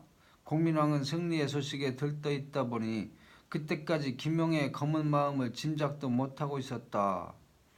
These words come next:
그리하여 사람들은 정몽주가 스승을 위하여 주상전하를 만나겠다고 하자 한사코 만류에 나섰다. 펀, 이 사람,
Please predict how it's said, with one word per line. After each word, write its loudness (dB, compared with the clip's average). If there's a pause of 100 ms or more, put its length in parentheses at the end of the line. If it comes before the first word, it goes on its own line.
(480)
그리하여 6
사람들은 2
정몽주가 2
스승을 0
위하여 2 (300)
주상전하를 2
만나겠다고 0
하자 2
한사코 0
만류에 2
나섰다. -4 (760)
펀, 6 (180)
이 -4
사람, 4